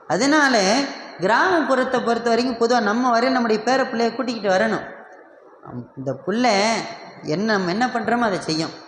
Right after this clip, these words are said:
நம்ம சைதால விழுந்தா அந்த புள்ள சைதால விழும்.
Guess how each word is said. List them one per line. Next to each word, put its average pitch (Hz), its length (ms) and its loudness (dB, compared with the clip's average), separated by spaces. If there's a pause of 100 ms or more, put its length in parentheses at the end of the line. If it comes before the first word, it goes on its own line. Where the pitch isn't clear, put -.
(480)
நம்ம 165 220 0
சைதால 220 500 4
விழுந்தா 208 240 2
அந்த 196 140 0
புள்ள 196 220 -2
சைதால 175 440 0
விழும். 160 260 0